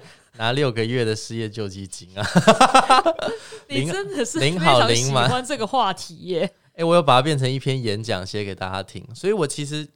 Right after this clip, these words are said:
Speaker 1: 我觉得资遣这件事情，就是我用另外一个面向啦，然后有点自嘲的，我是一天被资遣欸，我觉得蛮酷的。
Speaker 2: 哇哦。
Speaker 1: 他就跟你讲说，“欸，Justin 啊，那你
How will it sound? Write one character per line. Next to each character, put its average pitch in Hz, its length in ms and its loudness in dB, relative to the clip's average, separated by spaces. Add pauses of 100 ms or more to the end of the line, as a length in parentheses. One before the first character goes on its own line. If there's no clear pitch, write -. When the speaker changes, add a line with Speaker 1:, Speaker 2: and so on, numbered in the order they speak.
Speaker 1:
我 113 140 -12
觉 123 160 -10
得 127 400 -4
资 175 280 -14
遣 151 140 -8
这 101 80 -8
件 135 200 -6
事 131 160 -12
情， 107 160 -10
就 120 100 -10
是 120 240 -10 (380)
我 107 100 -8
用 123 220 -4
另 131 140 -4
外 120 100 -2
一 - 20 -4
个 104 60 -8
面 107 260 -10
向 - 240 -12 (100)
啦， - 280 -14
然 104 80 -4
后 117 80 0
有 120 100 -4
点 107 180 -8
自 117 220 -18
嘲 87 360 -16
的， 90 260 -16 (420)
我 107 120 -12
是 180 260 -6
一 196 80 -10
天 180 180 -8
被 175 140 -8
资 156 220 -12
遣 104 280 -10
欸， 90 120 -12
我 90 100 -12
觉 110 140 -12
得 110 60 -12
蛮 95 220 -8
酷 110 280 -10
的。 - 200 -20 (460)
Speaker 2:
哇 160 140 -12
哦。 - 20 -8
Speaker 1:
他 - 0 -
就 165 100 -6
跟 175 140 -4
你 160 40 -4
讲 110 180 -6
说 101 180 -12
，“欸， 185 160 -10 (180)
Justin 135 440 -14
啊， 90 240 -20
那 120 380 -10
你 95 200 -16